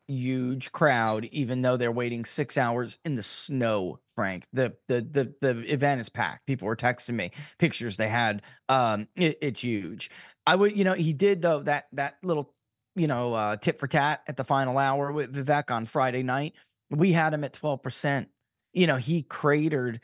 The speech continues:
because he did, he, he, he screwed up. He made one mistake, but he made it at the wrong time. And when I'm telling you, when Trump goes to Truth Social, and there's my call, you know, and he hits you, you're in deep trouble.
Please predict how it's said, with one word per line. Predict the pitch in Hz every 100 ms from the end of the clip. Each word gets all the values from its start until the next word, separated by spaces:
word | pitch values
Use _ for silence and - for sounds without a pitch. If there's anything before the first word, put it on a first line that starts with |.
| - -
because | 160 143 120
he | 131
did, | 127 139 139 135
he, | 131 147 - -
he, | 127 - _ -
he | 143
screwed | 165 - 208
up. | 196 139
He |
made | 135 131 147
one | 160 165 180
mistake, | 180 - 139 131 - - -
but | 160
he | 143
made | 139 143 143
it | 139
at | 127
the | 117
wrong | 123 135 135 135 135
time. | 135 117 113 107 - - -
And | 156
when | 127 123
I'm | 127
telling | - 175 180 180
you, | 175 170
when | 143 120 123 127 -
Trump | - 156 160
goes | 175 165
to | - 143
Truth | 175 151
Social, | 185 180 151 -
and | 120
there's | 101 107 101
my | 113
call, | 117 98 110 - - 175
you |
know, | 143 120
and | 139
he | 165 175
hits | 165 175 -
you, | 185 175 165 _
you're | 123 131 120
in | 113
deep | 110 -
trouble. | - - -